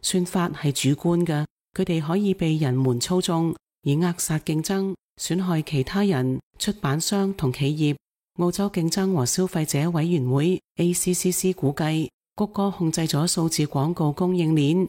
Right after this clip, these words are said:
不同環節嘅百分之五十到一百。A C C C表示，谷歌喺網絡廣告中嘅主導地位係如此根深蒂固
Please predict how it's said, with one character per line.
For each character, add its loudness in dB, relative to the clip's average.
不 -2
同 0
環 2
節 -2
嘅 0
百 -2
分 -2
之 0
五 0
十 -2
到 0
一 2
百。 -4
A 0
C -2
C -2
C 0
表 2
示， 2
谷 0
歌 -2
喺 0
網 2
絡 0
廣 0
告 0
中 -2
嘅 0
主 0
導 0
地 0
位 0
係 0
如 4
此 0
根 0
深 0
蒂 0
固 2